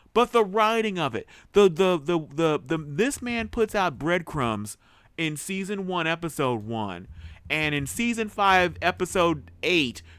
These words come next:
those breadcrumbs pay off, and you're like, "What? He was laying the groundwork in episode one? At, what? What? Th-, huh?" The payoff is now, and your mind is c-, just continued to be blown. So the show was far from perfect. There were mistakes, especially in the final season.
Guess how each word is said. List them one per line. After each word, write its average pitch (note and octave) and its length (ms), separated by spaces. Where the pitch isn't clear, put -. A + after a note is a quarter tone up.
those F3+ 420
breadcrumbs E3 540
pay F3 320
off, C#3+ 180
and D3 80
you're F3+ 80
like, C#3+ 220
"What? D5+ 600
He F4+ 200
was F#4 180
laying E4+ 300
the B3 80
groundwork D#4+ 540
in C#4 100
episode C#4 560
one? D#4 280
At, D#4 220
what? A#3 220
What? G3 420
Th-, C4+ 160
huh?" C#4+ 460
The A3 160
payoff D4+ 600
is A3 260
now, A3+ 500
and G3 280
your G#3 140
mind A3 520
is G3+ 380
c-, G#3+ 160
just G#3+ 320
continued A#3 640
to G#3+ 80
be F3 160
blown. C3 500
So G#3 240
the A3 120
show G3+ 240
was B3 200
far G#3 240
from B3 200
perfect. G#3+ 440
There C3+ 120
were E3+ 100
mistakes, G#3 540
especially - 400
in A#3 80
the F#3 80
final F#3 340
season. A#2 420